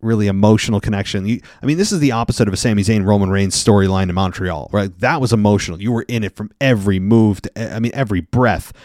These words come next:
of that match was, I, I still will never forget it. I couldn't imagine of being there from some of the people I talked to.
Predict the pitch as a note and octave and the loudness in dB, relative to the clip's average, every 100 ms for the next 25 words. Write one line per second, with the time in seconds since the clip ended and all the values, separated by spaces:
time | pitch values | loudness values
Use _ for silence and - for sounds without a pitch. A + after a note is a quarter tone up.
0 | - G2+ G#2 G2 G2 F#2+ G2+ F2+ - A2+ | -16 -6 -4 -2 -2 -2 -4 -6 -6 -10
1 | G#2+ A2 A#2+ - C3 B2+ - B2 F#2 G2+ | -10 -10 -8 0 0 0 0 0 2 0
2 | E2+ D#2+ F2+ F#2 E2 - - - - A2 | 0 -2 -2 -4 -4 -10 -20 -20 -10 0
3 | D#3+ A2 A2+ A2 G2 E2 G2+ G2+ F2+ E2 | 2 2 2 0 -2 -2 0 0 -2 -6
4 | - F2 E2 G2+ F2 D#2+ G2 E2 E2+ F2+ | -8 -10 -6 -4 -2 -2 -4 -4 -6 -4
5 | F2+ - E2 | -4 -4 -6